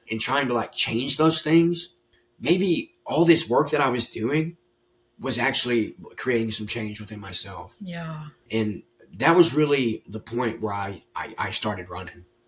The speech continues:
Speaker 1: you know?
Speaker 2: How long, how long do you think that was into your sobriety?
Speaker 1: Probably about eight or nine months, to be honest with you.
Speaker 2: Yeah.
Speaker 1: Maybe, maybe,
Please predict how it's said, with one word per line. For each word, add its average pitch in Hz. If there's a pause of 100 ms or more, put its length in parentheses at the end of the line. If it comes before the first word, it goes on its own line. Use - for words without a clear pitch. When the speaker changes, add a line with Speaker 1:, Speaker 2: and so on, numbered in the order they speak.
(320)
Speaker 1:
you 107
know? 95
Speaker 2:
How 277
long, 311
how 233
long 220
do 202
you 190
think 190
that 185
was 185
into 170
your 170
sobriety? 160
Speaker 1:
Probably 254
about 175
eight 143
or 170
nine 170
months, 185
to 120
be 110
honest 104
with 101
you. -
Speaker 2:
Yeah. 180
Speaker 1:
Maybe, 180
maybe, 160